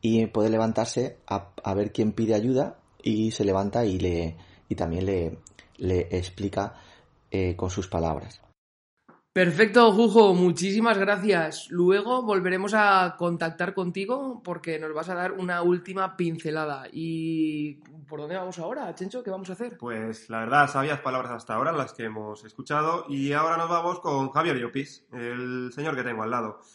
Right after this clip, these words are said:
Speaker 3: otro compañero de Son Proyecte, que nos da dos consejos o nos destaca dos cualidades que habría que tener a la hora de fomentar la colaboración dentro de las aulas.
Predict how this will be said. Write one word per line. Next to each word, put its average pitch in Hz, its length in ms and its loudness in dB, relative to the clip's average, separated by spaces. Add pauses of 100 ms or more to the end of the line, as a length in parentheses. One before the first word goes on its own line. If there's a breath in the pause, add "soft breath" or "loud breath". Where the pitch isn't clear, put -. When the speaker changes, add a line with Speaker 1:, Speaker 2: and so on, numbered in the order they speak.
(120)
Speaker 3:
otro 135 240 -4
compañero 123 440 -2
de 123 120 -6
Son 127 280 -8
Proyecte, 160 680 -8 (400 soft breath)
que 135 600 0
nos 127 240 -4
da 139 640 4
dos 147 200 -4
consejos 147 640 -6
o 110 320 -4
nos 110 260 -8
destaca 131 460 -4
dos 131 160 -6
cualidades 151 800 -4
que 120 160 -8
habría 156 320 -6
que 165 60 -10
tener 135 280 -4
a 139 80 0
la 120 140 -4
hora 131 180 -2
de 117 80 -6
fomentar 113 720 -4
la 135 160 -4
colaboración 113 580 -6
dentro 127 240 -6
de 123 80 -4
las 110 160 -8
aulas. 123 460 -6